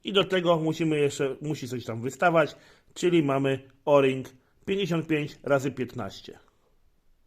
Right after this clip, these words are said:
W ten sposób dob-, dobieramy sobie o-ring. Też można, powiedzmy sobie, zmierzyć gniazdo, w które wchodzi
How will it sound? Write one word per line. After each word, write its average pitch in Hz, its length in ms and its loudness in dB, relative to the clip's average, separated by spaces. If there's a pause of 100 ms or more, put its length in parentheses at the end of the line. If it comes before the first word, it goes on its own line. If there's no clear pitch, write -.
(1400)
W - 80 -20
ten 185 200 2
sposób 151 560 -2 (160)
dob-, 139 380 2
dobieramy 131 480 2
sobie 127 280 -6
o-ring. 165 320 2 (440)
Też 180 280 4
można, 156 420 2
powiedzmy 131 380 -2
sobie, 151 360 2 (160)
zmierzyć 131 560 2
gniazdo, 117 720 -2
w - 80 -20
które 127 240 -2
wchodzi 127 500 -6